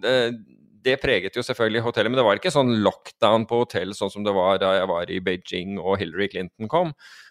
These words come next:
hvor liksom de hadde metalldetektorer og i flere dager før, før hun, hun ankom, og Secret Service, eh,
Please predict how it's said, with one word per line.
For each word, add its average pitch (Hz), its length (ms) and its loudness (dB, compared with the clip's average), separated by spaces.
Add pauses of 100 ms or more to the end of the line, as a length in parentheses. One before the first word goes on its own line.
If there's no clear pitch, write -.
(120)
hvor 107 180 -2
liksom 104 540 -8
de 107 140 -6 (180)
hadde 104 300 -4 (260)
metalldetektorer 98 1300 -2
og 98 480 -4
i 107 160 -10
flere 101 240 -2
dager 98 480 0
før, 95 380 0 (260)
før 95 300 -4
hun, 101 320 -4
hun 101 240 -2
ankom, 104 340 -4
og 104 80 -4
Secret 104 320 -8
Service, 95 540 -4 (720)
eh, 98 220 -8